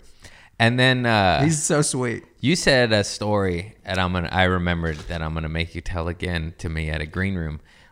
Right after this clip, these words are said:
Speaker 1: where you were just in a photo, and it was, like, a bunch of other, Bill Burr and other famous
Speaker 2: Oh,
Speaker 1: comics.
Speaker 2: yeah.
Speaker 1: And you could tell the other famous comics didn't want you in
Speaker 2: No
Speaker 1: the
Speaker 2: one,
Speaker 1: photo.
Speaker 2: no, I won't say they didn't want me in the photo, but it was very nice. They were like, "Let's take a photo."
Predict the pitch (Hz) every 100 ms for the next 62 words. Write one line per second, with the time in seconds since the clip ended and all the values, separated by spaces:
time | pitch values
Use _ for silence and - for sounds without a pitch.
0 | - 107 107 120 120 110 120 - 123 98
1 | 90 107 101 101 104 95 95 92 92 92
2 | 87 92 90 - 87 - _ _ _ -
3 | 95 95 98 - 92 113 110 104 101 98
4 | 90 98 101 113 110 113 113 131 - 147
5 | 156 156 151 143 139 143 120 104 120 131
6 | 123 131 143 135 120 110 - 120 127 131
7 | 113 131 123 120 - 113 110 107 98 110
8 | 110 95 110 107 104 - 104 123 202 233
9 | 247 240 214 196 180 180 220 233 233 208
10 | 185 175 160 165 156 147 120 131 151 160
11 | 170 165 170 175 123 147 143 123 131 160
12 | 151 135 123 - 120 117 110 107 107 139
13 | 175 - 185 165 - 170 170 139 113